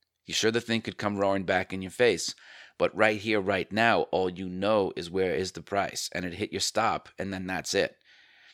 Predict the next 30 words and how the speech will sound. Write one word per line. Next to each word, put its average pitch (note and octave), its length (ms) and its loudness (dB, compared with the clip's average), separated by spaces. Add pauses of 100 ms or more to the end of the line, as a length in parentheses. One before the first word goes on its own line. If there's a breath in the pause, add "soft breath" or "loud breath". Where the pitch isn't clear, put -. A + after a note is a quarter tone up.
(300 soft breath)
There's G2 240 4
no A2+ 320 2
second G2+ 460 -2
chances. F#2 480 -2
There's F2+ 220 0
no G2 200 2
do-overs F2 680 2
here. - 260 -10 (300 loud breath)
You F#2 120 -10
have G2 280 -6
to - 80 -10
have F#2+ 440 -6 (300 loud breath)
that G2 180 -2
type G2+ 220 -2
of F#2 120 -4
integrity F#2 600 -4
with F#2 280 -4
yourself, D#2 560 0 (640 loud breath)
because F#2+ 360 0
the F#2 120 0
goal A2 340 6
is F#2 380 2 (1080)
to G2+ 120 -2
learn A2+ 240 2
about F#2 360 -2
yourself - 640 2 (680 soft breath)
in F#2 140 -2
all D#2+ 160 -2
of A#1+ 80 -6
this. - 380 -8